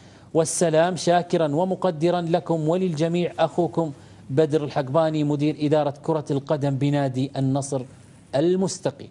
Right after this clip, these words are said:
طيب، هذا كان بيان ال-، ال-، ال-، ال-، البدر الحقباني، <clears throat> وكان رد، آه، تقريبًا على ال-، عبد العزيز المريسل، ذكر أنه يمتلك شجاعة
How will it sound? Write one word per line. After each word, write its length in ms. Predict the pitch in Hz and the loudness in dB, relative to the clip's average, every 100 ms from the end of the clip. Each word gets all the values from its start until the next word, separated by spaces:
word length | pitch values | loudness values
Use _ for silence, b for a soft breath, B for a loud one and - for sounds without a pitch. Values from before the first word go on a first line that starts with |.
| - B B B B B - | -20 B B B B B 2
طيب، 180 | 180 - - B - | 2 2 -8 B 4
هذا 240 | 220 269 | 6 6
كان 260 | 247 247 196 | 6 4 4
بيان 360 | 208 226 220 | 4 4 2
ال-، 180 | 190 156 | 2 4
ال-، 420 | 151 143 139 135 | 4 4 2 2
ال-، 160 | 139 135 | 2 0
ال-، 140 | 131 | 0
البدر 360 | 135 135 147 151 | 0 0 0 -2
الحقباني، 720 | 127 151 127 143 123 147 202 - - | -2 -2 0 0 0 -2 -4 -10 -20
<clears throat> 280 | - 247 208 | 2 4 6
وكان 340 | 175 226 214 | 4 4 4
رد، 300 | 190 190 139 165 | 4 2 2 2
آه، 440 | 165 156 151 143 | 4 4 2 2
تقريبًا 520 | 139 165 170 156 151 | -2 -2 0 0 0
على 180 | 143 143 | 2 0
ال-، 580 | 139 135 131 127 120 117 | 2 2 2 0 0 -2
عبد 200 | 135 135 | -2 0
العزيز 440 | 135 139 147 127 | 0 0 0 0
المريسل، 800 | 135 131 143 139 131 120 165 175 B B B - | 0 0 0 2 0 0 -4 -6 B B B 0
ذكر 320 | 233 240 208 | 0 2 0
أنه 140 | 196 196 | 0 0
يمتلك 480 | 208 - 165 151 | 0 0 -2 -2
شجاعة 520 | - 151 127 120 127 | -4 -4 -2 -2 -4